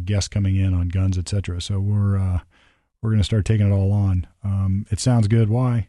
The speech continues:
'Cause Freddie B makes it sound good. Looks good. Why? Because Photo Dan makes it look so good. Uh, lots to, uh, see and do on Channel five one one. If you want your own podcast, if you think you got the chops to sit at the round table with us,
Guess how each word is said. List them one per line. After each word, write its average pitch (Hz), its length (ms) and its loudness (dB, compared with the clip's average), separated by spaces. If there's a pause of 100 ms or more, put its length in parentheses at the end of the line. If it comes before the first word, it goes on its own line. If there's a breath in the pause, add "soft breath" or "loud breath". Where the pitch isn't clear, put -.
(120)
'Cause - 100 0
Freddie 95 280 0
B 92 200 2
makes 90 220 0
it 85 80 -10
sound 113 260 0
good. 113 160 -2
Looks 160 220 0
good. 160 160 0
Why? 160 240 -2
Because 151 440 0 (380 soft breath)
Photo 175 260 4
Dan 139 440 4 (100)
makes 127 220 2
it 123 40 2
look 110 160 0
so 101 200 0
good. 90 320 -2 (400)
Uh, 98 560 2
lots 131 380 0
to, 120 360 0
uh, 104 360 -2
see 131 340 -2
and 113 120 2
do 113 380 2
on 110 240 4
Channel 107 360 2
five 101 260 0
one 95 220 2
one. 104 240 -2
If - 180 -2
you 175 100 2
want 156 220 2
your 160 180 -2
own 131 200 4
podcast, 87 500 -2
if 107 140 -2
you 127 80 0
think 131 180 0
you 120 80 -2
got 120 140 0
the 117 80 -4
chops 98 340 -4
to 117 100 -4
sit 107 160 -2
at 95 60 -2
the 98 80 0
round 127 220 0
table 85 240 0
with 90 140 0
us, 123 120 -4